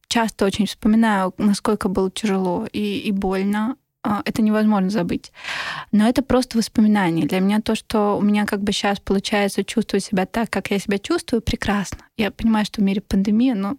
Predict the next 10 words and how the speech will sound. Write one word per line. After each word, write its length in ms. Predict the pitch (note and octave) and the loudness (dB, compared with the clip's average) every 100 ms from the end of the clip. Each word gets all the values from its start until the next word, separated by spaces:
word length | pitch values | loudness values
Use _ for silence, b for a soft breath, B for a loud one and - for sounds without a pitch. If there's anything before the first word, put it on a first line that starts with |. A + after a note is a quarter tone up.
| - | -6
прекрасно. 580 | A3+ - G#3+ G3+ - - B B B B B | -6 -2 -2 -2 -6 -8 B B B B B
Вот. 380 | A#3 A3+ A#3 G#3+ _ - | 0 2 2 0 _ 2
А, 320 | A3+ A3 G#3+ - _ | 4 4 4 0 _
для 220 | A3+ G#3 G#3+ | 2 4 6
меня 260 | A3 B3 | 6 6
это, 180 | E4 D#4 | 4 2
конечно, 460 | C#4 B3 C4 - B3 | 4 6 4 4 4
история, 520 | A#3 - B3+ C4 A#3+ | 4 4 4 6 4
что 420 | A3+ - A3 G#3 | 2 0 2 4
можно 640 | G#3 A3 A#3 A3+ A3 G#3+ G3+ | 4 4 4 4 4 4 0